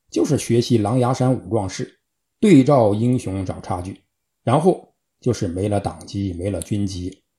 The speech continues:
没了身份，在农场里工作一辈子。这是另一个文化圈里的人所不能理解的。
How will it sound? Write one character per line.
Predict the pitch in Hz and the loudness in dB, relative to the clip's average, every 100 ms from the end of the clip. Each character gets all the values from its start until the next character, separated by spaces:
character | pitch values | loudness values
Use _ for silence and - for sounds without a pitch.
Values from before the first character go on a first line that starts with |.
| _ | _
没 | - 104 | -4 -2
了 | 92 | -2
身 | - 104 | -4 -4
份， | 101 113 - _ _ _ | -2 -4 -8 _ _ _
在 | 120 101 | -2 0
农 | 98 | -2
场 | 120 - 104 | -4 -4 -6
里 | 85 - _ _ _ _ | -6 -14 _ _ _ _
工 | 107 95 | -6 -4
作 | 92 | -4
一 | 82 | -4
辈 | 87 92 | -2 -4
子。 | - _ _ _ _ _ _ _ _ _ _ _ | -6 _ _ _ _ _ _ _ _ _ _ _
这 | 262 | 4
是 | 185 | 6
另 | 226 285 | 6 4
一 | |
个 | 143 | 4
文 | 101 117 | 0 -2
化 | 107 | -2
圈 | 95 120 123 | 0 0 0
里 | |
的 | 87 | -2
人 | 85 98 - | -6 -8 -10
所 | - - | -12 -6
不 | - 117 | 0 0
能 | 90 | 0
理 | 95 | -4
解 | 95 | -6
的。 | - | -10